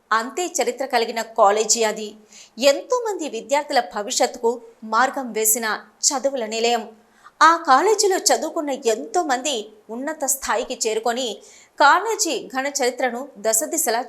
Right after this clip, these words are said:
చాటారు. అలాంటి ఘన చరిత్ర కలిగిన ఆ కాలేజీ ఇప్పుడు ఆరాకొర సౌకర్యాలతో కొట్టుమిట్టాడుతుంది. తన దగ్గరకు చదువు కోసం వచ్చే వారికి సౌకర్యాలు కల్పించలేక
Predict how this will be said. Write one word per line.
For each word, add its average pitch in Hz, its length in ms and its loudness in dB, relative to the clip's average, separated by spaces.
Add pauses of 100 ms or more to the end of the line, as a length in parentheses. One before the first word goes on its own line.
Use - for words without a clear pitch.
చాటారు. 220 440 2 (600)
అలాంటి 277 460 4 (200)
ఘన 247 220 -2 (120)
చరిత్ర 269 320 0
కలిగిన 240 340 0 (200)
ఆ 214 100 -12 (160)
కాలేజీ 220 540 -2 (400)
ఇప్పుడు 302 300 0 (360)
ఆరాకొర 240 560 4
సౌకర్యాలతో 220 880 0 (200)
కొట్టుమిట్టాడుతుంది. 226 960 2 (540)
తన 294 120 4
దగ్గరకు 320 460 4
చదువు 285 360 2
కోసం 311 340 2
వచ్చే 254 240 0
వారికి 220 500 0 (140)
సౌకర్యాలు 262 640 2
కల్పించలేక 220 680 0